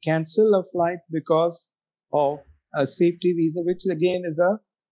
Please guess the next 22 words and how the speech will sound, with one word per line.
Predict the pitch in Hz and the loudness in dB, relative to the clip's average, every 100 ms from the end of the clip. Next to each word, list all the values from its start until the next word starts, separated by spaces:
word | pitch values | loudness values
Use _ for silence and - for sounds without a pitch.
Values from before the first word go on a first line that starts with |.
| _ - | _ -4
not | 147 160 185 | 0 2 2
just | 175 175 | 2 2
the | 185 147 | 0 0
aircraft | 160 160 190 185 | 0 2 2 2
safety, | - 180 175 208 196 | 0 0 0 0 2
it | 196 | 0
is | |
his | 185 175 175 | 2 0 0
own | 190 214 | -2 -4
safety | - 185 151 - 127 104 _ _ - | 2 2 2 -2 -4 -4 _ _ -2
or | 147 151 143 | -2 0 0
her | 160 | 0
safety. | 160 151 135 - 120 101 _ _ _ _ _ | 0 2 0 0 -10 -12 _ _ _ _ _
Now, | 175 175 | 0 2
they're | 156 208 | 4 2
not | 202 220 | 2 -2
going | 220 208 | -4 0
to, | 208 214 - _ - | 2 0 -6 _ -10
yeah. | 143 156 120 _ _ - | -2 -2 -2 _ _ -4
Now, | 185 208 | 0 0
when | 196 180 190 | -2 0 2
you | 208 208 | 4 2